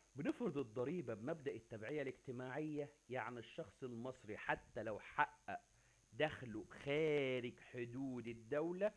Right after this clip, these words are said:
بتفرض عليه إيه؟ ضريبة. ليه؟ لأنه إيه؟ مصري. طب والتبعية الاقتصادية؟ إن أي دخل محقق داخل مصر، سواء لمصري أو لأجنبي، يخضع لإيه؟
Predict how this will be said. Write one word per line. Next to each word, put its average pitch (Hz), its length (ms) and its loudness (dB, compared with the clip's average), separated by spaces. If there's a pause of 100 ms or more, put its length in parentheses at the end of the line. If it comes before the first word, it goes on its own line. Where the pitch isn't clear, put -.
(260)
بتفرض 120 500 -2
عليه 110 240 0
إيه؟ 110 400 -2 (200)
ضريبة. 101 520 -4 (580)
ليه؟ 113 400 0
لأنه 98 380 -6
إيه؟ 104 240 -6
مصري. 151 440 -4 (680)
طب 107 140 -2
والتبعية 127 420 2
الاقتصادية؟ 113 760 -4 (120)
إن 117 320 -6 (100)
أي 139 320 -2
دخل 120 320 -4
محقق 110 680 -2
داخل 117 720 0
مصر، 110 600 -6 (520)
سواء 117 600 4
لمصري 113 680 -4 (120)
أو 127 260 4
لأجنبي، 139 760 -4 (280)
يخضع 120 420 0
لإيه؟ 107 540 -2